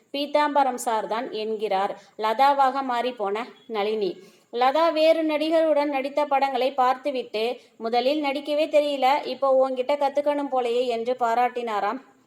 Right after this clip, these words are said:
அத்துடன், "நான் அறிமுகம் செய்த நடிகை" என்று பெருமைப்பட்டு கொண்டாராம்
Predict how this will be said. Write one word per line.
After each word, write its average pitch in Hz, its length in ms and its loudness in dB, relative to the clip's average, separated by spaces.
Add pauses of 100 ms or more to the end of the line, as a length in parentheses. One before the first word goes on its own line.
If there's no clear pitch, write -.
(420)
அத்துடன், 240 640 2 (240)
"நான் 254 260 2
அறிமுகம் 330 600 2
செய்த 269 420 0 (100)
நடிகை" 269 440 -2
என்று 247 340 0
பெருமைப்பட்டு 277 580 0
கொண்டாராம் 233 560 -2